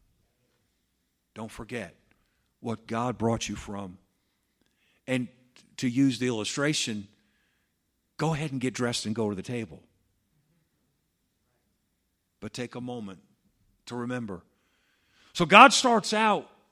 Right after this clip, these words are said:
by reminding him of his full redemption. And then he moves on to this. And I, I just want to take a moment here. But God gives him a frank reminder. Don't, don't overlook this.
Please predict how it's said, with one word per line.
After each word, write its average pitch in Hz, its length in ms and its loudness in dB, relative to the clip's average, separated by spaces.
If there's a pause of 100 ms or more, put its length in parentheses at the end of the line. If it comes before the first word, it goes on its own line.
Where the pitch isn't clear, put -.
(1400)
by 185 120 6
reminding 185 540 6
him 170 160 0
of 151 100 -2
his 147 160 -6
full 165 220 -8
redemption. 151 520 -8
And 139 60 -10
then 202 140 -2
he 320 80 0
moves 233 260 2
on 180 200 0
to 156 60 -6
this. 139 280 -6
And 135 80 -12
I, 135 160 -6 (300)
I - 40 -12
just 196 240 -8
want 220 220 -10
to 208 60 -10
take 185 120 -10
a 156 60 -14
moment 156 380 -10
here. 143 260 -6 (1500)
But 196 200 2
God 277 260 12
gives 320 180 10
him 269 120 6
a 226 60 8
frank 214 440 0
reminder. 147 580 -2
Don't, 160 440 -8
don't 285 200 -2
overlook 233 360 -4
this. 104 340 -16